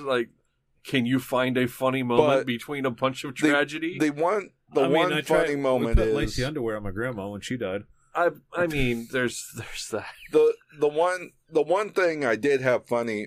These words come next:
Speaker 2: i-, in the midst of all this. You know, my truck hasn't really run since spring break, so when, uh, when every, when her brother got in the accident, I said, "That's it.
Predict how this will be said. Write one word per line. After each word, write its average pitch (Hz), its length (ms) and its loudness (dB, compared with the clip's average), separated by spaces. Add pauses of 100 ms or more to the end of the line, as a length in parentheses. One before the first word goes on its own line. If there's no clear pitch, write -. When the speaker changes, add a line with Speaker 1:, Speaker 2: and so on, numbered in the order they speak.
Speaker 2:
i-, 135 220 0 (160)
in 160 160 -2
the 147 80 -2
midst 170 340 -4
of 135 100 -2
all 110 200 2
this. 101 480 0 (1040)
You - 160 -8
know, 107 100 0
my 107 180 -2
truck 127 380 -2 (200)
hasn't 107 420 0 (240)
really 107 320 0
run 90 460 -4
since - 300 -8
spring 92 300 -4
break, 87 360 -4
so 92 340 0 (2250)
when, 143 380 0
uh, 120 300 2 (100)
when 127 240 0
every, 139 420 0
when 127 240 -4
her 120 140 0
brother 131 360 0
got 110 260 2
in 104 140 0
the 98 140 -2
accident, 95 560 -2 (240)
I 107 140 0
said, 104 300 2 (280)
"That's 113 240 -2
it. 127 260 2